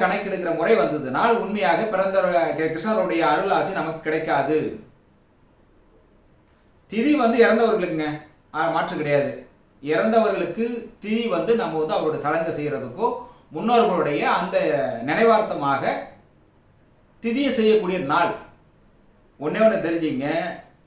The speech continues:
நட்சத்திரம்னா இறைவனுக்கு, திதினா இறந்தவர்களுக்கு. அதான் கணக்கு. அவர் பிறந்த,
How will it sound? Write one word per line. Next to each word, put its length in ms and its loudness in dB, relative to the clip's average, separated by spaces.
நட்சத்திரம்னா 640 0
இறைவனுக்கு, 400 -4
திதினா 460 0
இறந்தவர்களுக்கு. 520 -2
அதான் 200 0
கணக்கு. 260 -4
அவர் 320 4
பிறந்த, 240 6